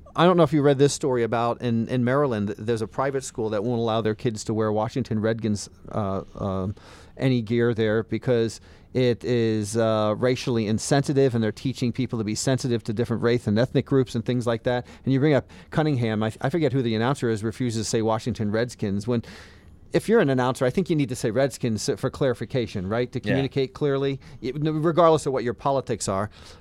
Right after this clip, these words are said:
Speaker 1: Uh, but I wonder whether or not this is a, a, is the beginning of a thing to come. The courts have said that the Redskins is allowed, but you're starting to get schools talking about this.
Speaker 2: Schools.
Speaker 1: I wonder, I mean, what do you think? You think
Speaker 2: I,
Speaker 1: it's
Speaker 2: it's coming. It's just a matter of when, when the Redskins will have to change their name, and, you know, however you look at it. And I, I get it. I mean, it, it is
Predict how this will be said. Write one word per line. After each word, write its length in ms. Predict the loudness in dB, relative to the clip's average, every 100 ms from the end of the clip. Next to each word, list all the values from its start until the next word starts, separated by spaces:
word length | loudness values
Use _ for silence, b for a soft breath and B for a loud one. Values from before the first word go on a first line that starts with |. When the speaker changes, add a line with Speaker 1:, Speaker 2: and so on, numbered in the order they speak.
| B
Speaker 1:
Uh, 220 | -2 -2
but 200 | -2 0
I 100 | 2
wonder 340 | 2 0 2 2
whether 260 | 2 2
or 60 | 4
not 240 | 2 2
this 160 | 0 -2
is 100 | 0
a, 160 | 0 0
a, 100 | -2
is 240 | -2 -2
the 80 | -2
beginning 340 | -2 0 0
of 80 | 0
a 40 | -2
thing 240 | 0 0
to 100 | -2
come. 400 | -4 -4 -4 -6
The 160 | -4 -6
courts 340 | -2 -2 0
have 140 | -4 -2
said 260 | -2 0
that 120 | -2
the 60 | -4
Redskins 540 | -2 -2 -2 -4 -2
is 80 | -4
allowed, 420 | -4 -2 0 -2
but 180 | -2 -6 B B B
you're 100 | -2
starting 220 | 0 0
to 80 | 0
get 120 | -2
schools 560 | -4 -4 0 0 -2 -4
talking 380 | -2 -2 -2
about 220 | -2 -2 -2
this. 180 | -2
Speaker 2:
Schools. 80 | -2 -2
Speaker 1:
I 80 | -2
wonder, 260 | -2 -2 -4 -4
I 100 | -4
mean, 40 | -2
what 120 | 0
do 60 | -2
you 80 |
think? 340 | -4 -4 -6 -8 -6
You 100 | -4
think 200 | 0 0
Speaker 2:
I, 60 |
Speaker 1:
it's 100 | 2
Speaker 2:
it's 240 | 2 0 2
coming. 340 | 2 2 0
It's 140 | -2 -4
just 140 | -4
a 60 | -2
matter 260 | 0 0
of 100 | -2
when, 300 | -2 -4 -4
when 80 | -6
the 80 | -6
Redskins 340 | -6 -4 -4 -2
will 80 |
have 100 | -4
to 40 | -4
change 220 | -4 -4
their 140 | -6
name, 320 | -6 -6 -8 -10
and, 180 | -10 -6
you 120 | -4
know, 240 | -4 -4 -4
however 360 | 0 2 2
you 60 | -2
look 180 | -2 0
at 160 | -2
it. 20 |
And 120 | 0 -2
I, 220 | 0 0
I 40 |
get 280 | -2 -2 -4
it. 120 | -4 -4
I 60 |
mean, 140 | -4 -4
it, 160 | 0
it 120 | 0
is 400 | 2 0 0 -4